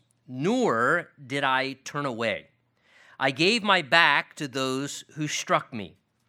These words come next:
and my cheeks to those who plucked out the beard. I did not hide my face from shame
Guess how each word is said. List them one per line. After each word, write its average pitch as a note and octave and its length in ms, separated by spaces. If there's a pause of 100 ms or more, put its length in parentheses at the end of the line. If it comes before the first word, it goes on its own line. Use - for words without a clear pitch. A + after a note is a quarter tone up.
(240)
and C#3+ 160
my D3 140
cheeks - 720
to C3+ 140
those C3 520
who B2+ 140
plucked - 560
out C3 400 (240)
the B2+ 100
beard. G#2 480 (800)
I C#3+ 160
did F3+ 400
not F#3+ 280
hide E3 480
my C#3 240
face B2 1000 (280)
from B2 360
shame G2+ 800